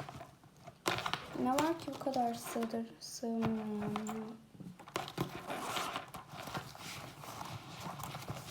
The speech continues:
Kapatmayı deniyoruz. Ay, çok güzel. Tamam.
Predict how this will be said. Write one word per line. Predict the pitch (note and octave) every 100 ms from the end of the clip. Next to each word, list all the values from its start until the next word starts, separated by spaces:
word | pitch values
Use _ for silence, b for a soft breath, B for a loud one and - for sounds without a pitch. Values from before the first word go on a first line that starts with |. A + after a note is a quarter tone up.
| - - - A#2+ F#3 F3+ -
Kapatmayı | A#3 A#3 A#3 - B3 A#3
deniyoruz. | A#3 A3+ A#3 G#3+ G#3+ - - - - - B4+ - - - - - - - - - - - - - - - - - F#4+
Ay, | F#4 F#4+
çok | F#4 -
güzel. | D#4+ D4 C#4 C#4+ D4 - - - - - - - - - - - - - - - -
Tamam. | C#4 C4 A3+